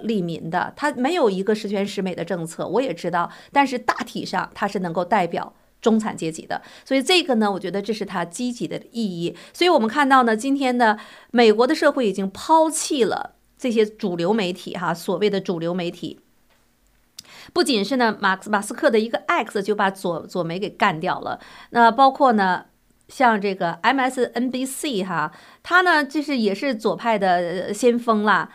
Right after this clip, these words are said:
他为了呢，现在呢，面临着收视率的这个下降，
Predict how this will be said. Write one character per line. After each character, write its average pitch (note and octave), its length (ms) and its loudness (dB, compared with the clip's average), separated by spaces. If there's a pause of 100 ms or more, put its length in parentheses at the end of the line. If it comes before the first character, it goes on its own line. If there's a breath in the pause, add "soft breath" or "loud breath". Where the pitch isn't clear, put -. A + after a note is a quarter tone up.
他 D#4+ 100 4
为 F4+ 200 2
了 C#4 100 2
呢， B3 160 2
现 B3+ 220 -4
在 B3 160 6
呢， G#3+ 100 0
面 C4+ 220 0
临 A3 100 0
着 A3+ 100 0
收 D4+ 240 0
视 D4 120 -6
率 B3 120 -4
的 G#3 120 0
这 G#3 100 -4
个 G#3 120 -2
下 G#3+ 220 -2
降， G3 300 2